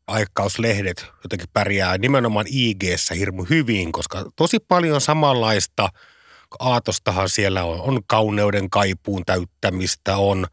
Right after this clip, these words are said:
on ylipäätään estetiikan tarve ihmisillä, on tiettyjä harrastusalueita, joista haluaa kuulla ja katsoa lisää, niin sehän sopii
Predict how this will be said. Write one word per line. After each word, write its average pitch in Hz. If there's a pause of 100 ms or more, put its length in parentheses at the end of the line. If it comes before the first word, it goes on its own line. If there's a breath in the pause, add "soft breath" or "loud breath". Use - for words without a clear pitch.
(440 soft breath)
on 117
ylipäätään 104 (200)
estetiikan 113
tarve 113
ihmisillä, 110
on 107
tiettyjä 110
harrastusalueita, 117
joista 104
haluaa 117
kuulla 123
ja 107
katsoa 127
lisää, 135
niin 131
sehän 143
sopii 139